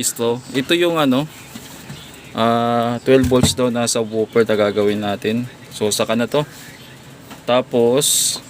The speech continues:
ito naman yung concert. Yan. Nakabag siya. Nirestore ko na daw to nung ano, twenty twenty-three. Na sira na. So nakailang taon din,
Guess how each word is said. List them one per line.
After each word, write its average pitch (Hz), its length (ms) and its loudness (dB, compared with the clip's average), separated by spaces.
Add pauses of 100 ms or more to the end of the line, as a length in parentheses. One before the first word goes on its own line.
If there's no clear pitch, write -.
(140)
ito 127 240 -4
naman 120 320 4
yung 120 240 0
concert. 113 560 2 (1600)
Yan. - 160 -10 (880)
Nakabag 113 400 -2
siya. - 240 -4 (720)
Nirestore 180 480 4
ko 214 80 2
na 214 80 0
daw 202 160 4
to 208 160 4
nung 196 160 -2
ano, 165 320 0
twenty 156 320 -2
twenty-three. 143 480 -2 (960)
Na 117 560 0
sira 117 400 0
na. 117 160 -4 (160)
So 110 320 -2
nakailang 113 480 -2
taon 113 320 2
din, 131 160 -2